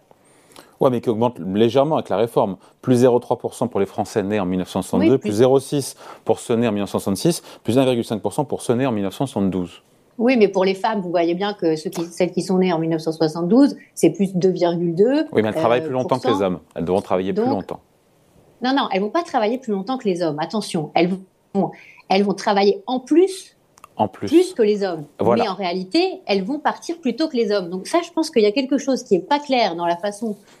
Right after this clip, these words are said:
Speaker 2: dont on a pris l'étude d'impact depuis hier, euh, notamment, euh, euh, dans ce qui a été relayé, euh, médiatiquement. Euh,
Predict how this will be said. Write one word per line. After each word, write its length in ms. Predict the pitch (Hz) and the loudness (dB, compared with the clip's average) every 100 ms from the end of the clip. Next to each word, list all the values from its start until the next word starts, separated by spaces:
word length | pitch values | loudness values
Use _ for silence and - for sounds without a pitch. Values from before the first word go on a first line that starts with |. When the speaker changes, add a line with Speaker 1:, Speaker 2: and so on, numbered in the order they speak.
| - | 2
Speaker 2:
dont 160 | 202 214 | 2 2
on 100 | 190 | 2
a 140 | 180 | 2
pris 180 | - - | 2 2
l'étude 300 | 226 196 180 | 2 2 -2
d'impact 500 | 190 180 185 180 - | -4 0 0 0 -2
depuis 360 | 147 165 160 180 | -2 -2 -2 0
hier, 380 | 180 185 175 - _ _ | 4 4 2 -6 _ _
euh, 420 | 156 151 151 151 175 | -2 2 2 2 2
notamment, 640 | 170 165 175 175 185 170 | 2 2 0 0 0 -2
euh, 80 | 147 - _ - | -2 -8 _ -6
euh, 280 | 143 147 143 | -2 0 0
dans 140 | 165 | -2
ce 80 | 165 | 2
qui 80 | 160 | 2
a 40 | |
été 200 | 156 170 | 4 2
relayé, 720 | 160 196 202 190 196 185 - _ 151 | 4 4 2 4 2 2 -6 _ -2
euh, 40 | |
médiatiquement. 760 | 156 156 170 165 - 214 277 349 - _ _ | 0 0 -2 -4 -4 0 0 -2 -6 _ _
Euh, 160 | 170 | -2